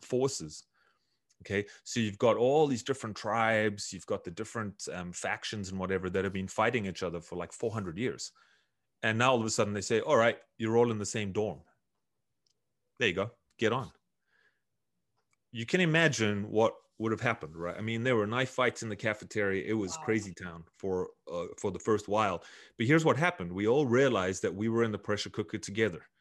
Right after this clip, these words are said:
Speaker 1: because if you didn't pull your weight, or if someone fell behind, you all got punished, right? You all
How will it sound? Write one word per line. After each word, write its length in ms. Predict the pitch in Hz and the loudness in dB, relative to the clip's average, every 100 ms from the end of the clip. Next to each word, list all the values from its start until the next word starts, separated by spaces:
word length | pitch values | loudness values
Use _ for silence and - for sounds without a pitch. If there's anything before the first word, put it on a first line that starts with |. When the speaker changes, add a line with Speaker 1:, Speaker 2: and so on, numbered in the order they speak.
| _ _ _ _ | _ _ _ _
Speaker 1:
because 420 | 107 113 120 107 110 | -2 2 4 4 0
if 120 | 104 | 0
you 80 | 117 | 2
didn't 220 | 139 131 | 2 0
pull 220 | 131 113 | 0 2
your 120 | 98 | 2
weight, 360 | 85 90 135 - _ _ _ _ - | 2 0 0 -6 _ _ _ _ 0
or 120 | 107 | 0
if 60 | 104 | 0
someone 300 | 110 113 110 | -2 -2 0
fell 220 | 113 101 | 2 2
behind, 560 | 98 90 90 127 190 _ _ | 0 -4 -4 -6 -8 _ _
you 160 | 120 110 | -6 0
all 180 | 120 131 | 2 2
got 200 | 101 - | 0 -4
punished, 500 | 85 80 - - - _ _ _ _ _ _ _ - 90 | -12 -12 -14 -16 -20 _ _ _ _ _ _ _ -18 -8
right? 280 | 92 117 | -4 -2
You 200 | 104 104 | -2 2
all 320 | 110 123 113 | 6 6 6